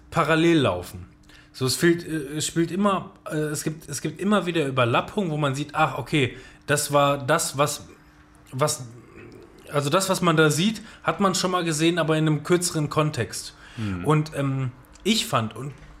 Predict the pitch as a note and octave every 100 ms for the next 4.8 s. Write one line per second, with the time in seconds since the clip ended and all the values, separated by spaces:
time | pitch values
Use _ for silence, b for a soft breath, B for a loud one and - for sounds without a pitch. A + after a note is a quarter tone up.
0 | - - - D3+ D#3+ F#3+ F3+ F#3 F3 E3+
1 | F3 D3 A#2 B2+ C3+ B2+ C3+ F3 E3 C3+
2 | B2+ D3 D3+ D3+ D3+ - D3 D3 E3+ G3
3 | - - D#3 D#3+ D3 D3 D#3+ E3 D3+ D3+
4 | D#3+ F#3 E3+ D#3 - E3+ D3 C#3